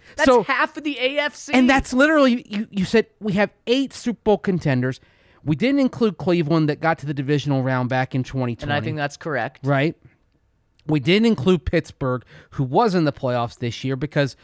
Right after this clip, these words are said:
Speaker 2: of the questions at quarterback. And we
Speaker 1: Right.
Speaker 2: didn't include the Raiders, who are kind of a huge wild card. And then another wild card is what happens in Jacksonville
Speaker 1: Sure.
Speaker 2: with a quarterback, an ex-N F L quarterback,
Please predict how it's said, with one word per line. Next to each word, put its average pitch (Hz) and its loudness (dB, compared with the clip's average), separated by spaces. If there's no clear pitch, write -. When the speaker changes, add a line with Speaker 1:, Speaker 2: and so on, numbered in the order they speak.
Speaker 2:
of 113 -6
the 139 -4
questions 139 -2
at 143 -2
quarterback. 117 -4
And 160 -2
we 170 2
Speaker 1:
Right. 143 -6
Speaker 2:
didn't 226 4
include 208 -4
the 185 2
Raiders, 190 2
who 170 -2
are 156 0
kind 175 -2
of 156 -2
a 147 -2
huge 160 -4
wild 170 2
card. 143 0
And 170 2
then 180 2
another 226 2
wild 165 2
card 160 0
is 165 0
what 160 -2
happens 180 -2
in 160 0
Jacksonville 143 0
Speaker 1:
Sure. 147 -8
Speaker 2:
with 170 2
a 165 2
quarterback, 180 2
an - -4
ex-N 180 -4
F 180 0
L 165 2
quarterback, 160 0